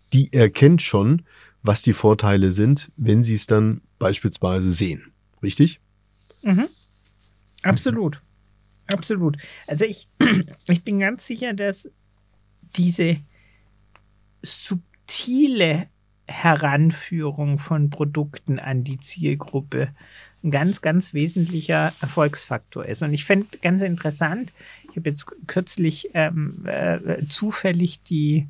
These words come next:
Speaker 2: äh, Werbung eines, eines sehr bekannten, äh,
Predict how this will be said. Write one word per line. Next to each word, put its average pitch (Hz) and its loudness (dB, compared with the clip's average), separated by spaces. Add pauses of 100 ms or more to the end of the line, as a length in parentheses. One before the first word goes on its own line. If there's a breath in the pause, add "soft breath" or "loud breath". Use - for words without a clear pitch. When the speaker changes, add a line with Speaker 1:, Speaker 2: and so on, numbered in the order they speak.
(460 soft breath)
Speaker 2:
äh, 156 -2 (100)
Werbung 165 0
eines, 151 -4
eines 151 -4
sehr 160 -2
bekannten, 170 0
äh, 160 -6